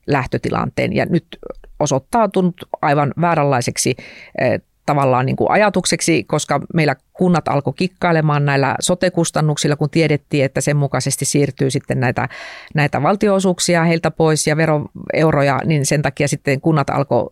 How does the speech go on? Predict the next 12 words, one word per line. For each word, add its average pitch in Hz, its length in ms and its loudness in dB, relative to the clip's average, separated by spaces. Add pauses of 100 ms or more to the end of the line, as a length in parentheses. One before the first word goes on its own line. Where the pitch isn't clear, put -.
tietoisesti 165 500 0
alibudjetoimaan 170 800 2
sote-rahojansa. 147 880 0 (420)
Ja 147 220 2
sitten 170 300 -2
tietysti 147 360 0
oli 131 100 2
vielä 131 160 2
tämä 120 180 -4
koronavuosikin 160 760 0
tässä, 139 300 -2
tai 143 180 -4